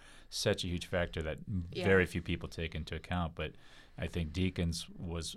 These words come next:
Speaker 1: a huge part of the success of Skyfall. I mean, you remember we were, I think, thirteen seconds into Skyfall when I turned to you and said, "It's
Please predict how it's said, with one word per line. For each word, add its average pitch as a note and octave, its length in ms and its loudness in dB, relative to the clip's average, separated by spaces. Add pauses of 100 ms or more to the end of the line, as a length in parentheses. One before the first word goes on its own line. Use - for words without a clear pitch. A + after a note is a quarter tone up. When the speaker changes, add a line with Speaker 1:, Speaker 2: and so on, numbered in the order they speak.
Speaker 1:
a F#2 80 -4
huge E2+ 320 -2
part F#2+ 240 4
of D#2+ 80 0
the D2+ 160 -8
success - 520 -6
of D2+ 80 -8
Skyfall. - 600 -4
I F2 60 -4
mean, F2 160 -2 (120)
you G2 200 0
remember F2 420 4 (360)
we F#2+ 100 2
were, D#2+ 160 4
I D2 60 0
think, - 280 -4
thirteen E2+ 380 0
seconds D#2+ 420 -4
into D#2+ 640 -2
Skyfall E2 600 2
when D#2 120 -2
I D2+ 80 -2
turned D#2+ 300 -2
to - 100 -12
you E2 80 -2
and D2+ 160 -4
said, - 280 -4
"It's - 140 -8